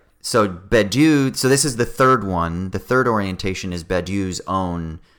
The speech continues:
what he calls, like, the generic orientation, which is this idea that, okay, so rather than try to reconcile this problem of the set of all sets, I'm gonna be like, "Yeah, fuck yeah, incompleteness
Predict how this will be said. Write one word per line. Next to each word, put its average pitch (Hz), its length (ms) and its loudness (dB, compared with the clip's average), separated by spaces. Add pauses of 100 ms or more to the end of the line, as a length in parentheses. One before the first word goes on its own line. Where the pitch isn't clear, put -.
(160)
what 90 100 -6
he 95 60 -10
calls, 92 280 -2
like, 87 200 -6
the 98 80 -4
generic 90 760 -4 (400)
orientation, 78 880 -6 (360)
which 104 180 -2
is 98 120 -4
this 107 180 0
idea 101 340 0
that, 92 320 -2
okay, 80 560 0 (920)
so 120 100 2
rather 127 300 4
than 127 160 -2
try 113 260 2
to 107 100 2
reconcile 101 720 0
this 92 160 -4
problem 90 540 0
of 85 140 -2
the - 80 -4
set 92 200 0
of 85 80 -2
all 80 140 -2
sets, 95 500 -4 (300)
I'm 127 180 6
gonna 139 120 2
be 110 120 2
like, 101 180 2
"Yeah, 85 260 -2 (460)
fuck - 320 -2
yeah, 73 200 -2
incompleteness 110 800 0